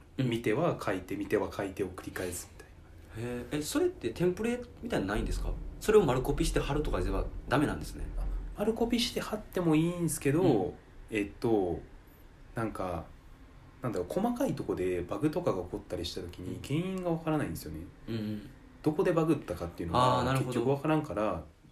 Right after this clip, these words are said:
Speaker 2: 自分が何のコードを書いてるかっていうのをある程度分かっといた方がいいっていう。
Speaker 1: うん。うん。
Speaker 2: まあ、もちろん全部書く必要ないんですけどね。
Speaker 1: うん。あ、そうなん。
Speaker 2: うん。らしいです。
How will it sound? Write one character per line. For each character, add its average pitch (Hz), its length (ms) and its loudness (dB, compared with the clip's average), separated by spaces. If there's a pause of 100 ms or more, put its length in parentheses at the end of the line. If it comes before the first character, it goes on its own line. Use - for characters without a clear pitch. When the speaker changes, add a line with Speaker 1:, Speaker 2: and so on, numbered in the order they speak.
Speaker 2:
自 117 120 -4
分 156 120 4
が 160 100 2
何 143 200 2
の 160 80 2
コ 196 180 0
ー 180 40 4
ド 139 80 4
を - 100 0
書 104 80 -4
い 95 60 -4
て - 100 -12
る - 80 -2
か 90 80 -4
っ 87 40 -4
て - 60 -12
い - 40 -14
う - 20 -8
の - 60 -2
を - 40 4
あ - 40 4
る 123 60 0
程 139 160 2
度 98 80 4
分 107 100 0
か 123 80 -6
っ - 120 -8
と - 80 -4
い 92 60 0
た 85 80 -4
方 73 60 -6
が 73 60 -6
い 82 40 -8
い - 20 -10
っ - 20 -12
て - 140 -14
い - 40 -12
う。 - 20 -14 (100)
Speaker 1:
う 120 60 -4
ん。 - 20 0
う 117 40 -2
ん。 110 240 -8 (560)
Speaker 2:
ま 151 80 2
あ、 - 20 2
も 143 100 2
ち 226 100 -2
ろ 151 80 4
ん - 40 0
全 220 200 2
部 - 120 2 (300)
書 - 100 -6
く 104 100 -2
必 85 120 -4
要 - 40 -4
な 82 60 -4
い 71 40 -6
ん - 20 -8
で - 20 -8
す - 60 -10
け 135 80 -2
ど 131 60 4
ね。 127 60 2
Speaker 1:
う 117 40 -2
ん。 110 160 -8 (400)
あ、 110 100 -18
そ - 200 -12
う 127 40 -8
な 101 100 -12
ん。 - 40 -14 (180)
Speaker 2:
う - 20 -10
ん。 85 400 -6 (280)
ら - 120 0
し - 120 -2
い 85 60 -10
で - 100 -14
す。 - 160 -14